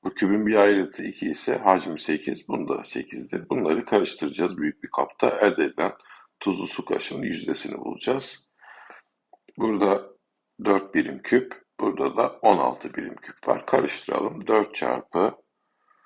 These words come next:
e, dördün yüzde onu sıfır dörttür, artı on altının yüzde yirmi beşi, dörtte biri dörttür bölü tüm karışımda yirmidir.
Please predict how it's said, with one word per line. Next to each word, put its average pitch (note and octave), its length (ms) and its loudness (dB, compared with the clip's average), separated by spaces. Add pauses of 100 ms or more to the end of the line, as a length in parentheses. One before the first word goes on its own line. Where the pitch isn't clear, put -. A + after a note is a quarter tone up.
(400)
e, D#2 40 -4 (540)
dördün G#2 420 4
yüzde G2+ 320 -2
onu F2+ 380 2 (1700)
sıfır F#2 460 -2
dörttür, - 640 0 (440)
artı - 520 -4 (840)
on G#2 140 2
altının F2+ 420 4
yüzde E2 340 -6
yirmi D#2+ 220 -4
beşi, - 260 -10
dörtte D2 400 -6
biri - 260 -10
dörttür - 560 -4
bölü - 300 -6 (240)
tüm - 220 -12
karışımda - 800 -2 (680)
yirmidir. F#2+ 760 -2